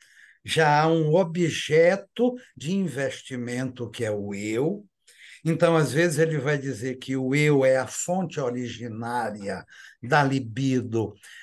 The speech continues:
às vezes ele vai dizer que o eu é o destinatário, é aquele objeto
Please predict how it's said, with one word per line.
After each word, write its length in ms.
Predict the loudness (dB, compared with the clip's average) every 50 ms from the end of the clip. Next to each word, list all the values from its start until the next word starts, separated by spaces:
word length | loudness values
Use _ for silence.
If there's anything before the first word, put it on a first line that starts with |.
| -4
às 260 | 0 2 2 2 2 0
vezes 320 | 0 0 0 0 -2 -2
ele 220 | -2 -2 -2 -6
vai 240 | -6 -4 -4 -4 -4
dizer 460 | -4 -6 -8 -8 -8 -8 -8 -8 -8
que 160 | -8 -8 -8 -8
o 180 | -6 -4 -2
eu 340 | 0 2 2 0 0 0 -2
é 320 | -2 -2 -4 -6 -6 -10 -12 _ _ _ _ _ _
o 120 | -10 -8
destinatário, 1500 | 0 2 2 2 2 0 -6 -10 -6 -4 -2 0 0 0 -2 -2 -6 _ -4 -2 -2 -2 -2 -4 -4 -4 -2 -2 -2 -2 -4 _ _ _ _ -20 _ -20 _ _ _ _ _
é 180 | -4 0 2 2
aquele 540 | 2 0 -2 -6 -2 2 2 2 4 4 4
objeto 1120 | 4 4 2 -2 -4 -4 -4 -6 -8 -4 -2 -2 0 0 -2 -4 -6 _ -14 -14 -14 -14